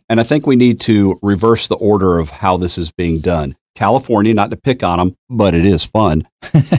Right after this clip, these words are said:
Speaker 1: They have rolling blackouts every year because they can't supply enough electricity, but then they wanna mandate millions of electric vehicles be on the road in California in a short time frame.
Speaker 2: Right.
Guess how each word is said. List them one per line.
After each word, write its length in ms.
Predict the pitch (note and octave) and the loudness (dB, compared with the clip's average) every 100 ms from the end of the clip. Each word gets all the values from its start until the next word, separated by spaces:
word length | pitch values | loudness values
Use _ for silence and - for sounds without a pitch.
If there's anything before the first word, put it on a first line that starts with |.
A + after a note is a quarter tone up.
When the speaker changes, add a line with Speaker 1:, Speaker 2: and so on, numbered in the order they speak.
| - | 0
Speaker 1:
They 160 | A#2+ C#3 | 0 2
have 240 | C3 G2 | 0 2
rolling 340 | A#2 D3 D3 | 2 4 2
blackouts 540 | B2 B2 A#2+ G#2+ F#2 - - | 2 2 0 -2 -2 -4 -2
every 260 | A2+ B2 | 0 2
year 220 | A#2+ G#2+ F2+ | 2 2 0
because 300 | F#2 F#2+ F2 | -2 -4 -4
they 100 | F2+ | -4
can't 320 | - A2+ - | -4 -4 -4
supply 380 | A2+ - G#2 G2 | -8 -2 0 2
enough 240 | G2 F#2+ | 0 -2
electricity, 640 | G#2 - - B2 A#2 E2 | -8 -8 -4 -4 -2 -6
but 220 | D#2+ F#2+ F#2 | -4 -4 0
then 120 | A2+ | 2
they 120 | A#2 | 2
wanna 220 | A2 G#2 | 2 2
mandate 640 | F2+ G2 A2+ G#2+ E2+ D#2+ - | 2 2 2 2 0 -2 -6
millions 580 | E2+ F2 G#2 A#2 A2 G2+ | -2 0 2 2 2 0
of 100 | F2+ | -2
electric 360 | F2+ G2 F2+ D2+ | -2 -2 -6 -4
vehicles 600 | G#2+ A#2+ B2 D#2+ D#2+ - _ | -2 -2 -2 -6 -6 -12 _
be 120 | - G2 | -2 2
on 160 | F#2+ | 2
the 80 | F#2 | 2
road 280 | F2 G#2+ B2 | 2 2 2
in 100 | F#2 | 2
California 640 | G2+ F#2 F#2 - F2 F2+ F#2 | 0 -2 -2 -6 -6 -4 -4
in 100 | F#2 | -6
a 40 | D#2+ | -8
short 280 | - F#2+ | -6 -6
time 260 | - A#2 B2+ | -2 0 0
frame. 320 | B2 F2 C2 | 0 -4 -4
Speaker 2:
Right. 220 | F2 E2+ | -6 -8